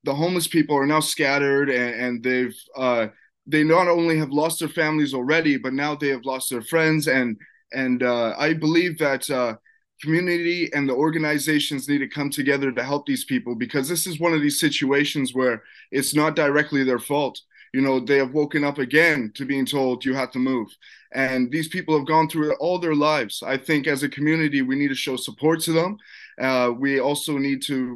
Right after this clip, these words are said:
reach out to organizations who can do something. And, uh, I believe that's where,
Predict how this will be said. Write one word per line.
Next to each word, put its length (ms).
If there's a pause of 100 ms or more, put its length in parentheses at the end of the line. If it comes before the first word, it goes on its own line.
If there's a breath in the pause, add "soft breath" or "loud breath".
reach 220
out 140
to 80
organizations 920
who 160
can 140
do 160
something. 480 (480 loud breath)
And, 300
uh, 280
I 140
believe 400
that's 260
where, 400